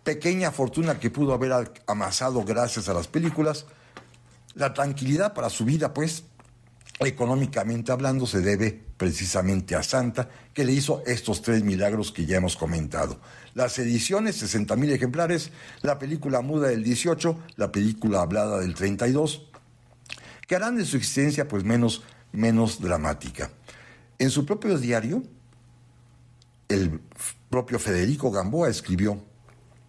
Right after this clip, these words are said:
una frase que en realidad rubrica muy bien y explica qué es Santa para Federico Gamboa. Ya casi en vísperas de su muerte, un año antes de morir,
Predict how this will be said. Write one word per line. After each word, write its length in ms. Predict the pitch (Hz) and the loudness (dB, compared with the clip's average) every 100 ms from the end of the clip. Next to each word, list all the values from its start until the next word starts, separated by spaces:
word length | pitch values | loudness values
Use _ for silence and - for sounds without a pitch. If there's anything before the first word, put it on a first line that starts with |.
| - - - - | -20 -20 -20 -6
una 200 | 202 240 | 0 0
frase 440 | - 127 127 151 - | 0 -2 0 0 0
que 240 | 95 87 | 0 2
en 100 | 82 | 2
realidad 500 | 82 78 82 101 110 - - - - - - - - - | 0 0 0 0 0 -4 -20 -20 -20 -20 -20 -20 -16 -4
rubrica 680 | 107 131 127 143 147 135 | 0 2 2 2 0 -2
muy 160 | 131 127 | 0 0
bien 380 | 101 110 113 113 | 2 2 2 0
y 80 | 107 | -2
explica 640 | - - 139 - 110 90 - - - - - - - - - | -2 -2 -2 0 -4 -4 -14 -20 -20 -20 -20 -20 -20 -20 -12
qué 180 | - 147 | -2 0
es 220 | 143 - - | 0 -2 -4
Santa 520 | - 135 123 117 117 | -4 -2 -4 -4 -2
para 220 | 87 82 | 0 -2
Federico 500 | 80 78 78 82 107 | 0 -2 0 -2 -2
Gamboa. 480 | 110 127 185 160 - - - - - - - - - - _ - | 0 0 0 0 -4 -12 -20 -20 -20 -20 -20 -20 -20 -20 _ -8
Ya 260 | 92 107 | -2 -2
casi 640 | 90 104 - 104 85 76 - | 0 -2 0 2 2 0 -6
en 100 | 87 95 | -2 -2
vísperas 360 | 101 98 82 | 0 0 0
de 60 | 73 | 0
su 140 | - | 0
muerte, 320 | 170 208 151 | 2 0 -2
un 120 | 127 113 | -2 0
año 200 | 107 113 | 0 -2
antes 160 | - | 0
de 80 | 98 | 0
morir, 320 | 147 147 131 | 2 2 0